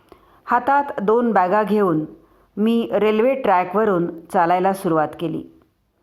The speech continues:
एस टू ते एस थ्री बोगीपर्यंतचे अंतर मी चालत गेले व ते कोणते स्टेशन आहे असे काही लोकांना विचारले. तो रुप्रा रोड आहे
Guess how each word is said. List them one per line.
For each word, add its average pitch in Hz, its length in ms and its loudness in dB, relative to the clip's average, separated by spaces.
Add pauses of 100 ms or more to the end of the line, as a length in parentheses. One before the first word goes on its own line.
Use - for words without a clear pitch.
(360)
एस 240 360 -2
टू 294 300 0 (180)
ते 233 80 4
एस 208 420 -2
थ्री 233 440 -2
बोगीपर्यंतचे 202 1300 0
अंतर 202 440 0 (400)
मी 226 100 -2
चालत 202 340 0 (100)
गेले 170 300 0 (440)
व 240 200 0
ते 294 80 0
कोणते 226 440 0
स्टेशन 220 480 -2
आहे 190 420 0 (300)
असे 240 360 0
काही 233 400 -2
लोकांना 185 400 0
विचारले. 147 500 -4 (1900)
तो 262 360 2
रुप्रा 233 360 2
रोड 226 260 2
आहे 175 600 0